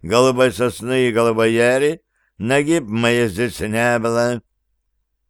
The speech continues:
"Что? Ты презираешь бурмунскую разведку?"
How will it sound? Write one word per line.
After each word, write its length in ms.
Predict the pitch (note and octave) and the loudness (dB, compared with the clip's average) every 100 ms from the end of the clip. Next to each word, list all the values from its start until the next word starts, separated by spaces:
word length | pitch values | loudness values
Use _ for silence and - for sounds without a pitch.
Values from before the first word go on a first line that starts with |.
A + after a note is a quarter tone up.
| _ | _
"Что? 840 | - - - G3 G3 F3+ E3+ D3 A#2+ _ _ _ _ | -18 -16 0 4 6 6 4 0 -8 _ _ _ _
Ты 340 | - A#2 D#3+ D#3+ | -6 0 2 0
презираешь 680 | B2+ C#3 B2+ D3 E3 D#3+ G#2+ | 0 0 2 4 6 4 4
бурмунскую 680 | B2+ C#3+ D3+ D#3+ C#3+ C3+ C#3+ | 0 0 0 0 -2 -2 0
разведку?" 760 | C#3+ B2+ F#3 F#3 - A2 - | 0 6 8 6 4 -10 -10